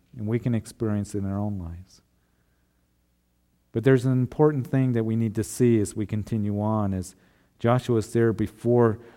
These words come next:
the Lord on his face in verse ten.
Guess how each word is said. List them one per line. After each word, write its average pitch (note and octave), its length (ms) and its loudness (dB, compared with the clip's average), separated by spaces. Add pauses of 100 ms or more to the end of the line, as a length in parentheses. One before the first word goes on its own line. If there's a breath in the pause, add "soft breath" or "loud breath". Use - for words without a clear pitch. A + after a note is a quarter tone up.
(200 loud breath)
the G#2+ 100 2
Lord A2 340 4
on A2 180 2
his G#2+ 160 -4
face G#2+ 520 0
in F#2+ 180 -4
verse G#2+ 300 -2
ten. G#2+ 440 -4